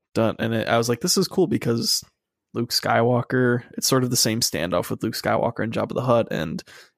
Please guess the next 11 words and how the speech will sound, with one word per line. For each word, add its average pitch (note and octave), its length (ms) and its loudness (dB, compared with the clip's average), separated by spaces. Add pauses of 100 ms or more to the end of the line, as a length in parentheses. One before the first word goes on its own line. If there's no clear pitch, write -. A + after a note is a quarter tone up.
Anakin G#2+ 480 0
with, - 420 -2 (640)
um, A#1+ 500 -6 (580)
the A#2 140 2
tactical - 420 -4
droid. - 360 -2
I - 720 -20
was G3 100 -10
like, A#2 120 -4
"This A#2+ 180 0
is, A#2+ 300 -2